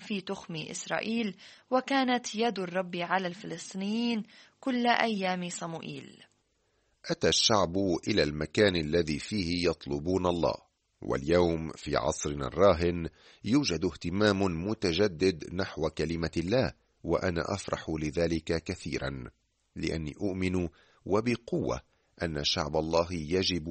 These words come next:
Speaker 2: أن يرجع دائما وأبدا إلى كلام الله المدون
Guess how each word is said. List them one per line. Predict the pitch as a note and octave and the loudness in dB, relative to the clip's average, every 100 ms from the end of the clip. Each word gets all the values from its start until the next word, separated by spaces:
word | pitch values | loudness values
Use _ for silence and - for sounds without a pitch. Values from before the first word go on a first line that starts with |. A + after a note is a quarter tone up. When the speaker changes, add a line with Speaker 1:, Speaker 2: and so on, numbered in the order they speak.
| E2 | -4
Speaker 2:
أن | F2 E2+ | -4 -2
يرجع | E2+ F#2 E2 E2+ D2 D2 | -2 -2 -2 -2 -2 -2
دائما | D2 G2+ G#2+ G#2+ F#2+ F#2+ F#2+ | 0 2 2 0 -2 0 0
وأبدا | F2 F2 A2 G2+ E2+ F#2+ F#2+ F2+ - _ - | -2 0 0 0 2 0 -2 -6 -10 _ -4
إلى | A2+ A2+ | 0 0
كلام | - G#2+ G#2 B2+ | 2 4 4 4
الله | C3 A2+ D2+ C#2+ - _ _ - | 0 0 0 0 -4 _ _ -2
المدون | E2 D2 D2 C#2 D#2+ D2+ D2+ D#2 | -2 0 -2 2 2 2 0 -2